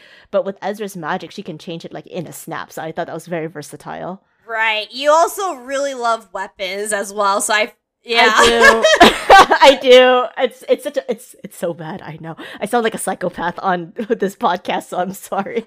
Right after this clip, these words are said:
Speaker 2: Oh, what? No, no, no. I mean, 'cause Isabel was just talking about how she loves the weaponry and Ruby, you know, <laughs> so.
Speaker 1: Oh, that's true. Okay, we can both be
Speaker 2: <laughs> Oh,
Speaker 1: psychopaths
Speaker 2: I was
Speaker 1: together then. <laughs>
Speaker 2: about to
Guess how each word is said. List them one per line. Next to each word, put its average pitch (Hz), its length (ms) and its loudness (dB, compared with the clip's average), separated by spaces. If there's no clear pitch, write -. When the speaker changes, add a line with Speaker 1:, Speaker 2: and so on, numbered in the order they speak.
Speaker 2:
Oh, 392 260 2
what? 285 240 2
No, 302 60 -12
no, 427 360 0
no. 403 80 -4
I 320 240 2
mean, 381 240 -6
'cause - 320 -10
Isabel 294 440 -6
was 233 160 -10
just 247 180 -14
talking 247 380 -8
about 202 340 -8
how 208 220 -6
she 269 320 -10
loves 220 340 -8
the 220 140 -16
weaponry 202 680 -10
and 190 200 -8
Ruby, 214 560 -4
you 214 100 -4
know, 202 300 2
<laughs> - 0 -
so. - 180 -2
Speaker 1:
Oh, 254 80 0
that's 240 240 2
true. 185 300 -4
Okay, 208 180 -2
we 208 100 -4
can 220 120 -4
both 220 140 0
be 196 80 -4
Speaker 2:
<laughs> - 40 -10
Oh, - 0 -
Speaker 1:
psychopaths - 240 0
Speaker 2:
I 508 640 10
was 605 140 8
Speaker 1:
together - 220 2
then. 320 180 10
<laughs> 587 40 2
Speaker 2:
about 480 360 6
to 571 60 -4